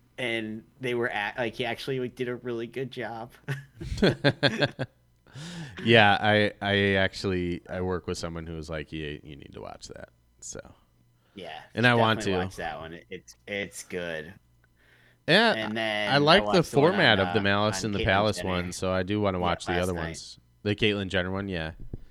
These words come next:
Speaker 1: Yeah,
Speaker 2: Yeah, so
Speaker 1: that
Speaker 2: there's
Speaker 1: was cool 'cause I didn't know how, you know, you, you, I knew Bruce Jenner was an
Speaker 2: prolific of an
Speaker 1: Olympian, but
Speaker 2: athlete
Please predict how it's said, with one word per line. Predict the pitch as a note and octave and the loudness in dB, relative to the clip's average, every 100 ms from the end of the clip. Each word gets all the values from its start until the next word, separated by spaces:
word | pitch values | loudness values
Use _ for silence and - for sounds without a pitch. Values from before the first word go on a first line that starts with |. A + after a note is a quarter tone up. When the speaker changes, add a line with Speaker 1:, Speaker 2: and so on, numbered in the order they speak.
| - - - - - - - - - - - - _ - - - - - | -20 -20 -18 -18 -16 -14 -12 -10 -10 -12 -20 -20 _ -20 -20 -20 -20 -4
Speaker 1:
Yeah, | B2 B2 F#2 | 6 8 8
Speaker 2:
Yeah, | F2 | 6
so | C#3+ | 6
Speaker 1:
that | C3 | 10
Speaker 2:
there's | C#3 C#3 | 10 8
Speaker 1:
was | E3 | 0
cool | - C#3 A#2 | -2 -2 -2
'cause | - A#2 | -4 -4
I | - C#3+ | -4 -2
didn't | F3+ E3+ B2+ | 0 0 -2
know | B2 B2+ C3 B2 A2+ G#2+ G#2+ - - - | -2 0 2 0 -2 -6 -10 -16 -20 -20
how, | - - A#2 A#2 A#2+ A#2 G#2+ G2 - _ _ _ _ _ _ - | -20 -8 -4 0 0 -2 -4 -10 -18 _ _ _ _ _ _ -12
you | B2+ | -8
know, | A2+ | -6
you, | A2 A#2 | -6 -8
you, | A#2+ B2 B2 | -8 -10 -8
I | A2+ | -6
knew | B2+ E3 | -2 -2
Bruce | C#3+ C#3 C3 | -2 -6 -8
Jenner | - G#2+ A2 | -8 -8 -2
was | |
an | A2+ | 2
Speaker 2:
prolific | F#2+ G2 G2 F#2+ | 2 2 0 0
of | F#2+ F2+ | 0 0
an | F2 | 0
Speaker 1:
Olympian, | F2 F2+ | 0 -2
but | |
Speaker 2:
athlete | F#2 G#2+ G#2+ | 0 2 2